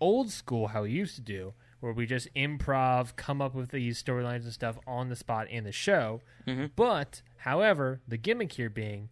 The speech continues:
Speaker 1: we got five minutes to do so.
Speaker 2: Yeah.
Speaker 1: So each segment, I got a timer in front of me, Mikey.
Speaker 2: Oh, boy.
Speaker 1: So,
Speaker 2: I am not good on timers. I guess we'll see how this goes.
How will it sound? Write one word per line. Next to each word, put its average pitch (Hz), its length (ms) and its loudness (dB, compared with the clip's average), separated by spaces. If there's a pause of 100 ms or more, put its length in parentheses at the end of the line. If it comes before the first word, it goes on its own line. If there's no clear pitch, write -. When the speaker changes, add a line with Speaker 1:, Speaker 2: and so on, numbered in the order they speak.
(380)
Speaker 1:
we 135 100 -4
got 147 140 0
five 147 320 4
minutes 104 540 -8
to 127 80 -2
do 113 180 -4
so. - 280 -12 (800)
Speaker 2:
Yeah. 71 180 -6 (460)
Speaker 1:
So 131 320 -6
each 175 200 -8
segment, 156 380 0
I 127 80 -2
got 160 140 4
a - 20 -2
timer 175 420 0
in 202 200 2
front 143 220 2
of 120 60 2
me, 117 80 0
Mikey. 110 460 -6 (560)
Speaker 2:
Oh, 190 220 6
boy. 147 320 8 (440)
Speaker 1:
So, - 260 -8
Speaker 2:
I 135 40 4
am 131 160 4
not 139 200 8
good 143 140 6
on 139 120 6
timers. 113 400 4
I 110 80 2
guess 117 180 4
we'll 120 80 2
see 120 140 0
how 120 100 6
this 117 200 0
goes. 110 300 -10